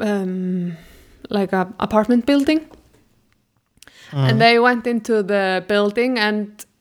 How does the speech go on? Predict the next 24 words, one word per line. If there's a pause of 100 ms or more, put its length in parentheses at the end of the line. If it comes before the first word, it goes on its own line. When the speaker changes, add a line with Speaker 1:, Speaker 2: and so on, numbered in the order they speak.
(160)
Speaker 1:
knocked
on
the
door
and
nothing
happened.
So
they
had
a
locksmith
with
them. (580)
So
he
opened
up
the
door (1160)
and (260)
then
there
was